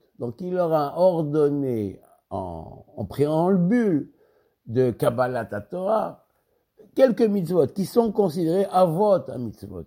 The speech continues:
les pères qui contiennent tout le reste. Ka'asher hinhigu rabbotenu imagirim, ainsi que les chachamim dans, au, dans la génération, euh, le font avec les convertis. Ceux qui sont, euh,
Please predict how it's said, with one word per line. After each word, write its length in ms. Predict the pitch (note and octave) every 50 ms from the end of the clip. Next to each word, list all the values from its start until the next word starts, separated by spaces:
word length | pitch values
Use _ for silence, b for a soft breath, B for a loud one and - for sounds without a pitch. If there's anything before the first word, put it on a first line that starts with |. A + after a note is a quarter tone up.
| _
les 160 | - A#2+ C#3 C3+
pères 340 | C3+ - F#3 F3 D#3+ C3
qui 140 | - E3 E3
contiennent 420 | - F3 F3+ E3+ - G3 F#3+ F3 C3+
tout 140 | - D#3
le 100 | C#3 B2+
reste. 300 | A#2 A2+ - - - _ _ _ _ _ _ _ _ _ _ _ _ _ _ _ _ _ _ _ _ _ _ _ _ _ _ _ _ _ _ _ _ _
Ka'asher 500 | - A#2 - - B2 A2 - F3+ G3 F#3+ E3
hinhigu 580 | C3+ D3 D3+ C3+ B2 D3 F#3 G#3 F3 D#3+ F3 E3+
rabbotenu 800 | D3+ C#3 C#3 B2 A2+ A2 A#2 E2+ - - F2+ F2 F#2+ G#2 A2+ - _ _ _ _ _ _ _
imagirim, 640 | - C#3 D#3+ E3+ F#3 F3+ A3 A3 A3 A3 - - - - _ _ _ _ _ _ _ _ _ _ _ _
ainsi 280 | - C3+ G#2+ F3+ G3 D#3+
que 100 | D#3+ D3
les 180 | C#3 B2+ A2
chachamim 640 | - - A#2 G2+ A2 A2 G2+ A#2 C3 E3+ A3 - - - - _ _ _ _ _
dans, 220 | G#2+ A2+ G#2 D#2 G#2+
au, 200 | A#2+ A#2 G2+ -
dans 180 | A2 G2+ A2+ A2
la 120 | G#2+ G#2
génération, 680 | F#2+ A2 G#2+ G2+ F#2 E2+ F#2+ F#2 - - F#3 - - - _ _ _ _ _ _ _ _ _ _ _ _ _ _ _ - -
euh, 460 | - A#2 A2+ G#2+ G2+ F#2 F2+ F#2+ F#2+ F#2
le 160 | G#2+ B2+ C3+
font 280 | C3 - G#3+ A3+ G#3 F#3
avec 260 | D#3+ F3+ G3 G3 G3
les 180 | F#3 F3+ F3
convertis. 560 | D#3+ - F#3 F3 F3+ F3 - - E3+ D#3+ - -
Ceux 120 | - F3+ F#3+
qui 220 | F#3 - G3 D3+
sont, 480 | - F3+ E3+ D#3+ D3+ C#3 A#2 G2 - - -
euh, 440 | G#2+ A#2 A2+ G#2+ G2+ G2 F#2+ G2